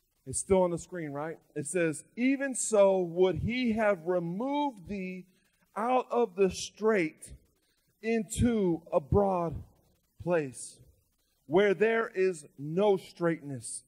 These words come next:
and that which should be set on thy table should be full of fatness."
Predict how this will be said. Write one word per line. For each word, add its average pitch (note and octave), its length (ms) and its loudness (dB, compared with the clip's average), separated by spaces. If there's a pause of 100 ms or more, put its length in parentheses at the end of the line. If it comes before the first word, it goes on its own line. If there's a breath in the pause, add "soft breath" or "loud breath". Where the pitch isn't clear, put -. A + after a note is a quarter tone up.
(440)
and F3 220 -2
that E3 240 -2
which G#3+ 240 -2
should F3 320 -6
be F3 160 -6
set A#3+ 480 -2
on G3+ 220 -4
thy F3 180 -4
table E3 600 -6 (480)
should F3 300 -6
be E3+ 160 -8
full D#3+ 580 -6 (300)
of C3+ 220 -12
fatness." C3 560 -14